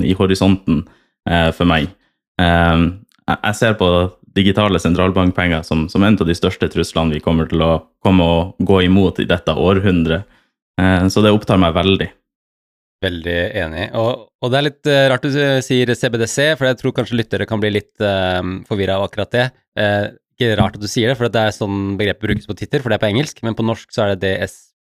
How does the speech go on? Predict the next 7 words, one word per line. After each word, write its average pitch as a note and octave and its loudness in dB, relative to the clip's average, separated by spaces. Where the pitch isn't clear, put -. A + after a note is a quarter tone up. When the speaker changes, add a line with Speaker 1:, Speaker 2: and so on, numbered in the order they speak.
Speaker 2:
digitale G2+ -2
sentralbankpenger, F2+ -6
altså F2+ -14
D F2+ -6
S F2+ -14
P. F2 -8
Og D3 0